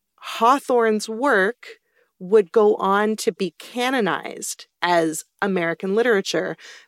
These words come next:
because of the fact that irrespective of, like, what he was intending when he wrote the things that he was writing, the network that he was involved with who latched onto it,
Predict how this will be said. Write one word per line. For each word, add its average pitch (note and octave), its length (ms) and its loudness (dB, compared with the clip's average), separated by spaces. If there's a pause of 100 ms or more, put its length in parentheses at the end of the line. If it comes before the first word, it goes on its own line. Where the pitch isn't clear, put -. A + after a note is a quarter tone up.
because G#3 480 0
of F#3 140 0
the F#3+ 80 -2
fact F3 420 -2
that D#3+ 440 -2 (640)
irrespective B3+ 600 2
of, C4+ 120 0
like, B3+ 180 2
what B3+ 200 0
he C4 140 -4
was A#3+ 200 0
intending A3 540 0
when G3+ 120 -2
he G#3 160 -6
wrote F#3 240 0
the F#3+ 80 -2
things F#3+ 280 -2
that F#3 100 -6
he F#3+ 120 0
was E3+ 180 -2
writing, G#3 540 -2 (560)
the G#3 120 2
network G3+ 520 0
that G#3 120 0
he G3+ 140 -2
was F3+ 160 2
involved G3+ 500 2
with F3 360 -2 (220)
who F#3 160 4
latched E3 420 -2
onto B3+ 440 0
it, E3+ 220 0